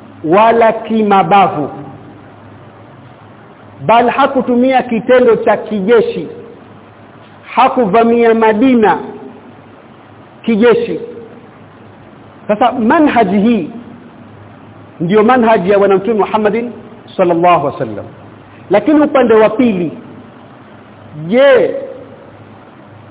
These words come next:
manhaji hii leo hii ambayo tunashikamana nayo sisi Hizbu itatusalimisha na ile kampeni ya kiulimwengu ya kuhusisha kila harakati ya Kiislamu na ugaidi?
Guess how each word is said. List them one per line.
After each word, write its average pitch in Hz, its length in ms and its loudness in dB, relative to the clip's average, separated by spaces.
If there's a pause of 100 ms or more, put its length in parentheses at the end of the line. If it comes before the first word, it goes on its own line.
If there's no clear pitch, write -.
(120)
manhaji 220 640 2
hii 247 220 2
leo 208 180 4
hii 196 320 0 (280)
ambayo 202 280 4
tunashikamana 214 640 0
nayo 240 240 4
sisi 196 340 -2
Hizbu 123 280 -4 (720)
itatusalimisha 240 1300 2 (180)
na 196 220 2
ile 247 240 2
kampeni 226 960 2 (1600)
ya 202 200 2
kiulimwengu 233 1000 2 (600)
ya 208 220 4
kuhusisha 233 680 -2
kila 285 440 0
harakati 240 640 0
ya 233 80 2
Kiislamu 240 640 -2
na 226 100 2
ugaidi? 233 520 0